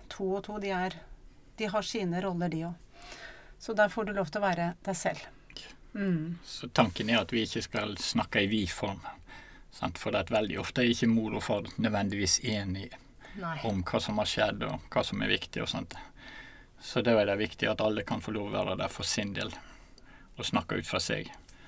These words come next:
Speaker 2: Og det å si "jeg" blir da et veldig sentralt punkt, sant?
Speaker 3: Ja.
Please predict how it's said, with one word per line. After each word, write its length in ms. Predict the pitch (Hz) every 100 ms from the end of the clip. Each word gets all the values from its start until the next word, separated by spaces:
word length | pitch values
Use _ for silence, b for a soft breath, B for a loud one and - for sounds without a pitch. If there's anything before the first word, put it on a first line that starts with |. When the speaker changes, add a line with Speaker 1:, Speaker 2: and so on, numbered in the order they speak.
| b b b b 147
Speaker 2:
Og 80 | 117
det 100 | 110
å 40 | 107
si 140 | 110
"jeg" 300 | 107 104 117
blir 160 | 110 98
da 140 | 92 85
et 160 | 82 -
veldig 280 | 92 85 87
sentralt 480 | 98 - 92 - -
punkt, 280 | - - -
sant? 300 | 104 - - b b b -
Speaker 3:
Ja. 180 | 196